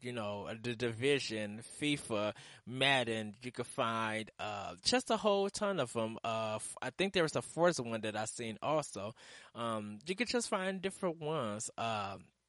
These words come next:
and, and Gears of War four, like, that's still a big one. Uh, and y-, like, their controllers and stuff, like I said, they're always been connected to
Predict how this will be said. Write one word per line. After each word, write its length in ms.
and, 200
and 220
Gears 180
of 140
War 240
four, 420
like, 240
that's 180
still 380
a 40
big 300
one. 220
Uh, 360
and 200
y-, 120
like, 300
their 140
controllers 600
and 100
stuff, 360
like 220
I 60
said, 460
they're 400
always 400
been 240
connected 520
to 260